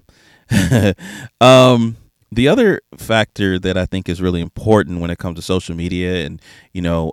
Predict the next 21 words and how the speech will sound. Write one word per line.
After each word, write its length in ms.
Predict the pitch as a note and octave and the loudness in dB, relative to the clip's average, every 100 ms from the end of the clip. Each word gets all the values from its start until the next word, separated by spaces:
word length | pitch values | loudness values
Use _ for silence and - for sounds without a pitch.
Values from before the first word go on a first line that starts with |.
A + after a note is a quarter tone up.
| - | -6
and 360 | E2+ E2 D2 | -6 -6 -10
social 400 | - F#2+ F#2+ F2+ | -6 -4 -4 -4
integration 640 | F2+ D#2+ E2+ E2+ - F#2+ F#2 _ _ _ | -4 -4 -4 -6 -6 -8 -8 _ _ _
is, 460 | F#2+ F#2+ F#2 F2 - | -2 0 0 -2 -6
uh, 280 | - F#2 F2 - | -4 -2 -4 -6
is 280 | F2+ F#2+ F2 _ _ - | -4 -4 -6 _ _ -8
particular 440 | G2+ C#3 - G2+ - | -4 -2 -2 -2 -4
interests, 600 | G2+ A#2 - C2 - - _ | -8 -8 -8 -10 -12 -20 _
you 80 | G2+ | -6
know, 120 | F#2+ | -2
like, 220 | F#2+ F#2 - | -2 -4 -2
what 140 | G#2+ | 0
a 40 | |
person's 420 | G#2+ A2 - F2+ - | 0 -2 -2 -8 -12
doing 440 | - F2 G#2+ E2+ | -8 -2 -2 -2
at 80 | D2+ | -6
a, 80 | D#2 - | -10 -12
at 100 | E2+ | -12
the 80 | - | -12
time. 340 | - D#2+ B1+ - _ _ _ - | -10 -10 -12 -16 _ _ _ -6
Now, 520 | G2 G2 F#2+ F#2 F2 | 0 4 4 2 0